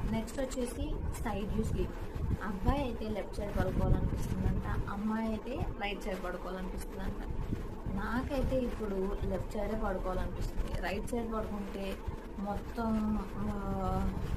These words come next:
belly అంతా గట్టిగా పట్టేసినట్టు అలా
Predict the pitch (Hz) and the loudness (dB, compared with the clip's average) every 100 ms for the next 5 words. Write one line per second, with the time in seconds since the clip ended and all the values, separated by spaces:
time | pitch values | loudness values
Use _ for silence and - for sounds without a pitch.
0 | - - 196 202 214 226 220 202 214 208 | 0 0 0 4 4 4 2 0 0 -2
1 | 196 190 - 214 214 214 190 208 196 196 | -2 2 2 4 2 2 2 2 2 0
2 | 196 190 196 190 196 196 | 0 0 0 2 2 2